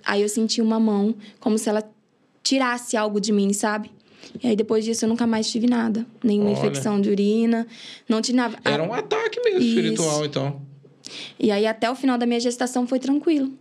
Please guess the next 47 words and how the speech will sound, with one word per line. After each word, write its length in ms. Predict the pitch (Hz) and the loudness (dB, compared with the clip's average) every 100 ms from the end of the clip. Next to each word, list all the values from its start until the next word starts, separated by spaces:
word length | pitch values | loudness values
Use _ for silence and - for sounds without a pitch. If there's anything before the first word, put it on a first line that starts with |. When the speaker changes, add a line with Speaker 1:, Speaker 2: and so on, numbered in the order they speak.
| - | 0
Speaker 1:
Não 100 | 226 | 0
tive 220 | 220 233 | 2 2
nada. 260 | 277 262 247 | 2 2 0
Trabalhei 380 | 226 208 214 214 | 0 0 0 2
normal. 680 | 214 208 202 208 220 247 254 - | 2 2 2 0 0 0 -4 0
Speaker 2:
Eu 160 | 151 185 | 2 2
ia 140 | 196 | 2
começar. 460 | 196 190 190 123 143 | -2 -2 -2 -2 0
Essa 300 | 156 165 160 | 0 0 -2
é 20 | |
a 20 | |
tua 180 | 156 131 | 0 0
volta? 380 | 156 165 143 117 | 0 0 -2 -4
Você 120 | - | -4
começa 300 | 123 135 135 | -2 -2 -2
a 40 | 127 | -2
voltar 320 | 127 127 120 | -2 0 -2
desde 280 | 123 127 214 | -2 0 2
aí 60 | |
ou 60 | 202 196 | 2 2
não? 320 | 196 123 302 | 2 2 2
Speaker 1:
Não. 20 | 294 | 0
Speaker 2:
Não? 400 | 135 165 392 - | 0 0 0 -2
<laughs> 720 | 466 - - - - - - _ - - - - - | -2 -4 -6 -10 -8 -8 -12 _ -2 -2 -4 -6 0
Speaker 1:
Não, 300 | 330 330 330 | 2 4 2
não, 180 | - 269 | 2 2
até 240 | 269 269 240 | 2 0 0
aí 120 | 226 | 0
não. 120 | 226 | 0
Speaker 2:
É. 180 | 214 254 - 165 147 165 185 - - 175 - | 0 -2 -2 -4 -2 -4 -4 -6 -10 -16 -4
Speaker 1:
Aí 300 | 214 214 214 | -2 0 2
eu 400 | 214 233 262 254 - - _ - | 2 2 0 -4 -16 -20 _ -8
fui, 340 | - 240 254 254 | 0 2 4 2
aí 100 | 208 | 0
eu 60 | |
ti-, 160 | 214 - | -2 -2
eu, 400 | 214 208 202 196 - | 0 2 0 -2 -2
quando 220 | 233 269 | 0 0
eu 60 | 269 | 0
fui 160 | 262 247 | 0 0
ter 160 | 233 | 0
o 60 | 214 | 0
Vitor, 460 | 208 214 233 233 214 | 2 0 2 0 0
né, 180 | 202 | 0
eu 60 | 202 | 0
tive 180 | 202 202 | -2 -2
complicação. 800 | 214 202 214 233 254 247 220 | -2 -2 -2 -4 -2 -2 -2